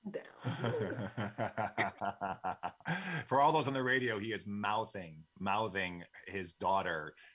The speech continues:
Speaker 2: uh, saying, "Dad, lower it down, lower it down, Dad," like a,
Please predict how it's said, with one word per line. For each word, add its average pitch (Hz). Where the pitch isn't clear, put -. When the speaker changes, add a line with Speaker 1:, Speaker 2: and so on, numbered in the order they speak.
Speaker 2:
uh, 87
saying, 82
"Dad, 87
lower 82
it 78
down, 76
lower 80
it 76
down, 76
Dad," 76
like 80
a, 78